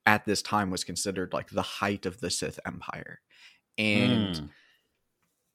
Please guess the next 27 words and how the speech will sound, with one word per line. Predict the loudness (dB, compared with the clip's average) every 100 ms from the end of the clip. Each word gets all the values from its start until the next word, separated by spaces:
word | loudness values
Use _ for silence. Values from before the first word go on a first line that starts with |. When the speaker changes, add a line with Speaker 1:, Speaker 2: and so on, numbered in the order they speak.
| 4
Speaker 1:
by | 6
the | 6
time | 2 0 0
Bane | 0 0 0
gets | -2 -2 -2
there, | -2 -2 -4 -8 _ _ _ _ -2
so, | 4 6
like, | 6 6
nobody | 6 6 6 2
refers | 2 2 0 -2
to |
themselves | -4 -4 -2 -2 -2
as | -6
Darth | -6 0 2 0 -6
anymore. | -12 -12 -14 -16 -20 -14 -6
They | -2
fi-, | -2 0
they | 0
think | 2 0 2
Darth | 4 6 4
is | 2 0
a |
way | 2 2 2
of, | 2
like, | 0 -2 -4 -14 _ _ _ _ _ -20 _ _ _ _ _ _ _ _ _ 4
easily | 6 6 2 -2
targeting | 0 0 0 0 -2